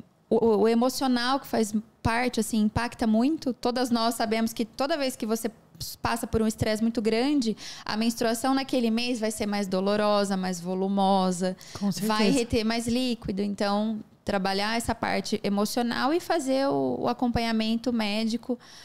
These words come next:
Speaker 1: pra tratar a parte fisiológica mesmo da doença, o controle dos sintomas, enfim.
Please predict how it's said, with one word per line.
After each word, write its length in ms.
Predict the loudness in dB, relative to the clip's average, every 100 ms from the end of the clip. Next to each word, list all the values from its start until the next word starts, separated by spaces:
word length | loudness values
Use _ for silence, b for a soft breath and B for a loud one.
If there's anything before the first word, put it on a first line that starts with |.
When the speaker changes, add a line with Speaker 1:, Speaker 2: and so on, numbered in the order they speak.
| B _ _
Speaker 1:
pra 180 | -2 0
tratar 380 | 0 -2 0 -2
a 40 |
parte 320 | -2 -2 -2 0
fisiológica 680 | 2 4 4 4 2 0 -2
mesmo 320 | -2 -2 -2
da 100 | -2
doença, 640 | 0 0 0 -4 -6 -6 -6 _ -12
o 40 | -4
controle 400 | -2 0 -2 -2
dos 120 | -4
sintomas, 540 | -4 -2 0 0 -2
enfim. 380 | -6 -6 -6 -8